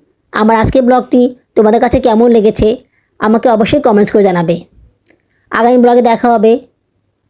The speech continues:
সেই পর্যন্ত তোমার সবাই ভালো থেকো, সুস্থ থেকো,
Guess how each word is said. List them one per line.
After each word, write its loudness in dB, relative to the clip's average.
সেই 2
পর্যন্ত 0
তোমার 0
সবাই 0
ভালো 0
থেকো, 2
সুস্থ -2
থেকো, 2